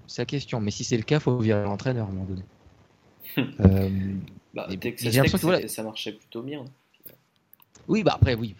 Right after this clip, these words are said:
Speaker 1: force est de reconnaître que sur, sur, ça marchait même, mais, euh, c'est, c'était bloquant dans le jeu. Je pensais, je trouvais que,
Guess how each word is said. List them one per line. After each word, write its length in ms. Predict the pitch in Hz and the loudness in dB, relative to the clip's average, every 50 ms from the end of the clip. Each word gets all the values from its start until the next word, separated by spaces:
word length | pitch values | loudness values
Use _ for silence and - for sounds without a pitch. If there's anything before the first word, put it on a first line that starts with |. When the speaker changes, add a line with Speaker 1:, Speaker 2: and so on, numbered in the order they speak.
| _ - | _ -20
Speaker 1:
force 220 | - - 107 - | -20 -18 -12 -10
est 20 | 110 | -10
de 200 | 101 - - 127 | -12 -8 -8 -8
reconnaître 460 | 131 - - - 120 131 143 139 - | -8 -8 -8 -6 -4 -2 -2 -4 -4
que 80 | - | -8
sur, 240 | 98 - - - 95 | -8 -6 -6 -6 -4
sur, 160 | - - - - - - - - - - - - - - - _ _ _ | -6 -8 -8 -12 -12 -12 -14 -14 -14 -16 -16 -16 -20 -20 -20 _ _ _
ça 140 | - - 101 | -16 -14 -12
marchait 240 | 92 - - 160 | -12 -6 -6 -4
même, 160 | 156 135 123 117 | -2 -2 -2 -2
mais, 340 | 117 113 117 113 110 110 - | -2 -2 -2 -2 -6 -8 -10
euh, 140 | 113 113 104 101 | -12 -12 -12 -14
c'est, 260 | - - - 110 113 | -16 -14 -14 -14 -14
c'était 360 | 120 - - 123 117 - - 107 | -14 -14 -14 -14 -12 -8 -8 -8
bloquant 460 | 104 104 127 143 - - 214 202 190 | -6 -4 -4 -4 -2 -4 -6 -6 -4
dans 120 | 165 139 | -4 -4
le 80 | 123 117 | -4 -2
jeu. 100 | 117 131 | -2 -4
Je 120 | 123 - | -6 -6
pensais, 260 | - 120 107 - 135 | -8 -12 -10 -8 -8
je 100 | 120 - | -8 -8
trouvais 220 | - - 131 143 143 | -10 -4 -4 -4 -4
que, 140 | - - | -2 -6